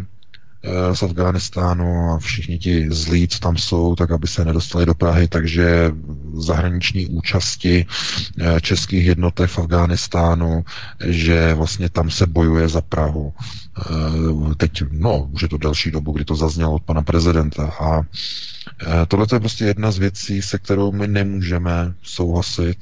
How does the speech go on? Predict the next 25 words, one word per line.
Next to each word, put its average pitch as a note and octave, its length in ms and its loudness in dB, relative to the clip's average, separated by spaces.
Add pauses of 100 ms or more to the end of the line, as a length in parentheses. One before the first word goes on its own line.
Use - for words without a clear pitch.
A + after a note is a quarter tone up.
rozhodně E2+ 480 4
nemůžeme, E2+ 600 2
protože, E2+ 640 4 (640)
eh, E2 420 4
pan E2+ 200 2
prezident F2 400 4
přece - 300 -4
musí F2 400 0
vědět, E2 560 2 (440)
je D#2+ 60 0
dostatečně E2+ 500 0
inteligentní, E2+ 1080 0
aby D#2+ 340 2 (600)
pochopil, D#2+ 720 2
že D#2 500 0 (460)
v - 100 -2
Afghánistánu E2 960 -2
se - 240 -6
nebojuje E2 520 0
za E2+ 120 -2
Kábul, D#2+ 600 0
ale D#2+ 220 0 (160)
pouze F#2+ 560 4 (200)
jedině, E2 640 0 (180)
vždy F2 480 0